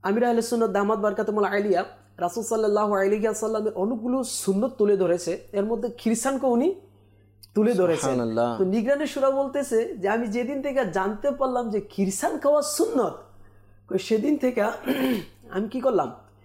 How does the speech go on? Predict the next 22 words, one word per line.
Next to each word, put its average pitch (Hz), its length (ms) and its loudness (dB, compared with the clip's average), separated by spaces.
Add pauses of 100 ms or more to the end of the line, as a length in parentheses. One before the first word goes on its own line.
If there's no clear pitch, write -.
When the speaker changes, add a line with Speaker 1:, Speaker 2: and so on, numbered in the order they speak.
(240)
Speaker 1:
খিরসান 233 400 -2
খাওয়াকে 254 400 0
পছন্দ 262 400 0
করে 269 200 0
নিলাম, 240 340 0 (300)
বাকায়দা 277 680 2
খিরসান 233 500 -2
আমার 294 220 2
জন্য 294 180 2
রেখে 226 340 2
দেওয়া 277 200 2
হতো 151 300 -2
ঘরের 139 240 2
মধ্যে, 131 340 -4
Speaker 2:
সুবহানাল্লাহ, 127 640 0
Speaker 1:
বা 120 60 2
রেখে 202 180 2
দেওয়া 294 160 0
Speaker 2:
সুবহানাল্লাহ। 208 280 0
Speaker 1:
হয়।" 143 100 0 (420)
যে - 80 -8
আমাদের, 277 480 2